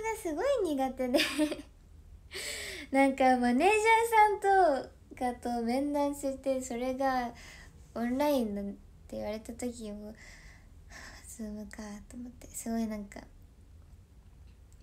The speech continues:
Zoomだとその人との距離感を失っちゃうの、なんか分かんなくなっちゃって、すっごいなんか、いつもの倍以上ドキドキしちゃうんですけど。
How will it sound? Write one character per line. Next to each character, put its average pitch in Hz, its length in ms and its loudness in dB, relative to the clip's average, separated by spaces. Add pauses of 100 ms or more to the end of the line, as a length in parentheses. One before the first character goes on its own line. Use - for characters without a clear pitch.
(640)
Zoom 277 300 0
だ 285 120 0
と 277 140 -12
そ 226 160 -10
の 208 200 -8
人 294 260 -4
と 320 140 0
の 262 140 0
距 233 140 -6
離 226 140 -4
感 208 180 -8
を 196 140 -6
失 247 260 -4
っ 269 120 0
ち 294 100 0
ゃ 254 100 0
う 214 40 -4
の、 202 240 -8
な 220 100 -8
ん 220 40 -6
か 208 100 -8
分 214 100 -4
か 339 100 2
ん 330 40 0
な 262 80 0
く 214 100 -6
な 202 100 -6
っ 196 40 -8
ち 202 100 -10
ゃ 226 40 -8
っ - 20 -14
て、 - 140 -18
す - 200 -12
っ - 80 -20
ご 285 80 0
い 277 40 2
な 240 100 -2
ん - 20 -8
か、 220 80 -8 (520)
い 233 60 -10
つ 269 140 -6
も 277 180 0
の 247 140 0
倍 233 220 0
以 - 20 -2
上 233 140 -4
ド 196 100 -6
キ 196 100 -12
ド 190 80 -10
キ 226 120 -16
し - 60 -12
ち - 100 -14
ゃ - 20 -14
う - 40 -16
ん - 20 -20
で - 60 -20
す - 100 -20
け - 100 -20
ど。 - 60 -20